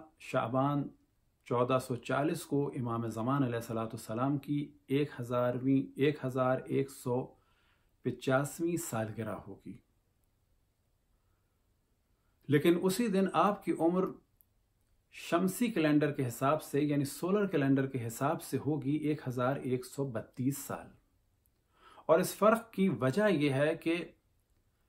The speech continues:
شمسی کیلنڈر یعنی سولر کیلنڈر یا بالفاظ دیگر زمین کی ایک گردش سورج کے گرد ہوتی ہے تین سو پینسٹھ دن،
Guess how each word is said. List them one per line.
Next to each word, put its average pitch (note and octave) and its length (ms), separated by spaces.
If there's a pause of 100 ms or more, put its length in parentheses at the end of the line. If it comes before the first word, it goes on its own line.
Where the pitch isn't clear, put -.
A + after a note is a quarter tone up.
شمسی E3+ 460
کیلنڈر D#3 640
یعنی C#3+ 200
سولر F3+ 400
کیلنڈر D3 520 (600)
یا E3 140
بالفاظ D#3 520
دیگر D3 340 (560)
زمین D3+ 480
کی E3+ 120
ایک B2 180
گردش C#3 360 (1200)
سورج G#3 520
کے A#2+ 300
گرد E3+ 260 (180)
ہوتی D3+ 380
ہے D#3+ 140
تین F3 480
سو D#3 420 (840)
پینسٹھ D3 500
دن، C#3+ 200